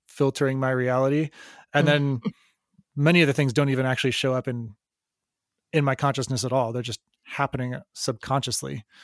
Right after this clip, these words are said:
Speaker 2: Yes.
Speaker 1: And so it's almost as though the, the em-, the process of emotions moving and the insights are kind of the same thing on some level. Like, the
Speaker 2: Mm-hmm.
Speaker 1: insight is the, the mental version of it,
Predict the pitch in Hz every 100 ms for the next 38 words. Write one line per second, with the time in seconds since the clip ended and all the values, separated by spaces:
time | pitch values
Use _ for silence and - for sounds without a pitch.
0 | - _ 151 147 143 123 - - - _
1 | - 143 135 151 - 160 165 151 147 131
2 | 143 131 127 123 - 151 139 151 147 165
3 | 147 - 185 185 170 156 139 139 151 -
4 | 127 120 156 127 123 123 - _ _ _
5 | _ _ _ - 151 156 147 139 135 135
6 | 147 151 - 127 - - 139 135 127 127
7 | - _ _ _ _ _ _ _ _ _
8 | _ - - 160 208 143 123 - - 156
9 | 135 - 165 185 135 123 - 131 120 120
10 | 131 123 - _ _ - 202 143 143 175
11 | 214 190 156 143 131 135 123 131 135 143
12 | 147 131 123 117 120 117 123